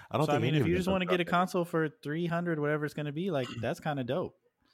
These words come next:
Speaker 1: That is. I don't think any of them have, um, dropped any price points, right?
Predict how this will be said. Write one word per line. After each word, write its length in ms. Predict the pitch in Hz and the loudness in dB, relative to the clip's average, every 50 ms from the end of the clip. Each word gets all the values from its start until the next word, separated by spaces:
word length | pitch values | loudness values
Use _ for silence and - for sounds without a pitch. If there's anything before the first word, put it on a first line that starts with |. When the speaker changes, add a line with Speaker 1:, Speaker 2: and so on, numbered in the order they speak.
| _ _ _ _ _ _ _ _ - 98 | _ _ _ _ _ _ _ _ -6 -2
Speaker 1:
That 120 | 98 92 | 0 2
is. 200 | 104 101 90 - - | 2 2 2 2 2
I 60 | 117 | 0
don't 140 | 135 160 - | 0 2 -2
think 140 | 185 147 127 | -2 -2 0
any 240 | 123 131 147 165 165 | -2 -2 -2 -2 -2
of 120 | 139 107 | -2 0
them 160 | 95 92 85 | -2 -4 -2
have, 180 | 82 82 85 76 | -2 -4 -2 -2
um, 320 | 87 82 82 80 76 76 _ - - - - - - - - - | -2 -2 -2 -4 -8 -12 _ -20 -20 -20 -20 -20 -18 -18 -10 -2
dropped 360 | - 90 95 98 95 - - - | 2 4 4 4 4 0 -2 -4
any 420 | 92 90 90 85 82 80 78 - _ - - | -4 -2 0 -2 -2 -2 -4 -8 _ -16 -12
price 260 | - - 92 123 123 | -8 -4 -4 -4 -4
points, 340 | - - - 73 73 - - | -4 -6 -6 -6 -8 -4 -2
right? 200 | - 95 123 127 | -2 -2 -2 -2